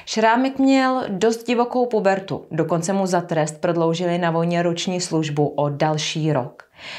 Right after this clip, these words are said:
Po vojně krátce studoval práva, ale nebyl trpělivým ani ctižádostivým studentem. Studia ukončil a věnoval se literatuře a pracoval v novinách.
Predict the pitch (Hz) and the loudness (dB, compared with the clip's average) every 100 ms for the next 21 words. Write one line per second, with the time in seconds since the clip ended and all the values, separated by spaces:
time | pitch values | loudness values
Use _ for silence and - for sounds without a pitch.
0 | - - 226 262 262 269 247 240 233 - | -6 2 2 2 0 -2 0 0 0 -6
1 | - 196 202 220 220 190 156 139 - 170 | -4 -2 0 0 0 -2 0 0 2 2
2 | 208 226 247 247 202 202 190 180 175 180 | 0 0 -2 -2 -2 0 0 0 -2 -2
3 | 190 196 196 - 196 196 185 185 - 190 | -2 -2 -4 -4 -2 0 0 0 -4 -4
4 | 190 175 - 151 151 147 - - - - | -4 -4 -2 0 0 -2 -6 -12 -16 -20
5 | - - - 302 294 277 220 214 214 214 | -18 -12 -4 0 2 2 2 0 -2 -2
6 | 220 220 - 180 180 175 175 175 180 156 | -2 -2 0 0 0 0 -2 -2 -2 -2
7 | 151 156 156 160 170 180 185 151 156 160 | 0 -2 -2 -4 -2 -2 -2 -4 -2 -2
8 | 156 165 151 143 139 139 139 139 135 113 | -2 -4 -2 -2 -2 -4 -2 -2 -2 -6
9 | - | -10